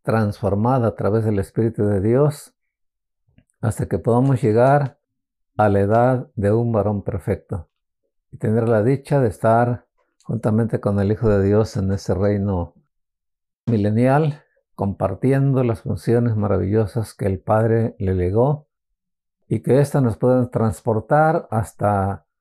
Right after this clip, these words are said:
llegar al reino eternal juntamente con nuestro Padre Celestial. Vamos a orar y después vamos a hablar sobre un tema muy interesante. Bondadoso Padre,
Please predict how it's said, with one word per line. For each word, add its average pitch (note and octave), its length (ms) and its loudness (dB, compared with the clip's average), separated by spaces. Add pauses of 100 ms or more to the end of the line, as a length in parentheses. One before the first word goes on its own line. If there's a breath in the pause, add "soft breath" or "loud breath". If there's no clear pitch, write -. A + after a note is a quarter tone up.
(140)
llegar A#2+ 640 0 (640)
al G2+ 160 0
reino A#2 280 2
eternal G#2+ 520 -2
juntamente G#2+ 640 -4
con F#2 160 -6
nuestro F#2 260 -6
Padre G2 300 0
Celestial. F2+ 640 -4 (720)
Vamos D#3+ 360 0
a E3 160 4
orar E3 460 4
y C#3 80 2
después B2+ 760 0 (600)
vamos A2+ 420 -2
a F#2+ 480 0 (560)
hablar B2+ 400 2
sobre A2+ 300 0
un A#2+ 120 0
tema A2+ 240 0
muy A#2 180 0
interesante. F2 840 -4
Bondadoso A2 640 0
Padre, C#3+ 540 2